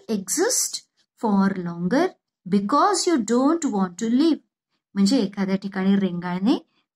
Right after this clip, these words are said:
कारण तुम्हाला तिथून जावंसं वाटत नाही. Unconsciously, without knowing, नकळत.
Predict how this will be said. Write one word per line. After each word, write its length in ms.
कारण 380
तुम्हाला 340
तिथून 360
जावंसं 640
वाटत 380
नाही. 280
Unconsciously, 960
without 720
knowing, 380
नकळत. 640